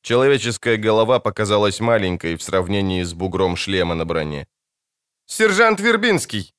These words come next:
рявкнул женский голос. «Да, сэр», — отозвался тот, что его нёс. «Что с пленным?» «У него несколько минут как кончился воздух». Женщина хмыкнула,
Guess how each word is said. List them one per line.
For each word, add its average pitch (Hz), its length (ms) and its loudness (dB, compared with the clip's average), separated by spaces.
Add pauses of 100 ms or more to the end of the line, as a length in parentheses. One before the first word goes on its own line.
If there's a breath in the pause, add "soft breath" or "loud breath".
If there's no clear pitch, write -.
(160)
рявкнул 104 600 2
женский 95 420 -4
голос. 76 480 -6 (240)
«Да, 113 240 2
сэр», — 113 320 0 (200)
отозвался 110 640 2
тот, 107 200 0
что - 160 -6
его 95 180 0
нёс. 95 340 -4 (280)
«Что 208 240 2
с 202 80 -4
пленным?» 135 540 2 (560)
«У 131 100 4
него 147 200 6
несколько 127 500 0
минут 123 260 2
как 110 220 -2
кончился 113 520 0
воздух». 90 500 0 (380)
Женщина 104 580 0
хмыкнула, 117 600 0